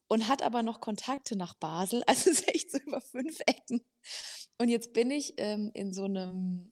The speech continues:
in so einem Fabrikgebäude, was ein Künstlerkollektiv-Zusammenschluss ist. Das ist so ein bisschen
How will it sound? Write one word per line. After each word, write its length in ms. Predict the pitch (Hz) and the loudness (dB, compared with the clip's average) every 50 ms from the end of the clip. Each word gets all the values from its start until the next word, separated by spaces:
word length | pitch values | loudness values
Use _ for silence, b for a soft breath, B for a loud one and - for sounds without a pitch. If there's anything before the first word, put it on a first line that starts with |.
| - | -4
in 140 | - 190 180 | -2 -2 0
so 60 | 175 | 0
einem 160 | 180 180 175 170 | 0 -2 -4 -4
Fabrikgebäude, 1120 | - - 170 - - 220 262 294 - 233 190 180 180 180 185 190 190 196 214 247 294 339 - _ _ _ _ _ _ - _ _ _ - _ | -4 -4 -6 -2 0 0 0 0 0 0 0 2 4 4 4 4 4 4 4 2 2 0 -6 _ _ _ _ _ _ -20 _ _ _ -12 _
was 300 | - 180 185 180 - - | 4 4 4 4 4 2
ein 320 | - - 165 170 180 175 - | 4 4 4 4 4 0 0
Künstlerkollektiv-Zusammenschluss 1800 | - 254 285 - - - 170 - - - 180 175 180 - - - - 185 170 170 165 - - - - 185 175 170 175 175 180 180 - 202 190 - | 0 0 0 0 -2 -2 -4 -2 -2 -2 -2 -2 -2 -2 -4 -4 -2 -2 -4 -4 -6 -8 -2 0 0 2 2 2 2 2 2 2 2 2 2 2
ist. 160 | - 226 - - | 2 2 2 2
Das 80 | 190 | 0
ist 80 | 185 - | 4 4
so 60 | 208 | 2
ein 80 | 202 196 | 4 4
bisschen 360 | 220 214 - - 226 214 | 4 4 6 4 4 4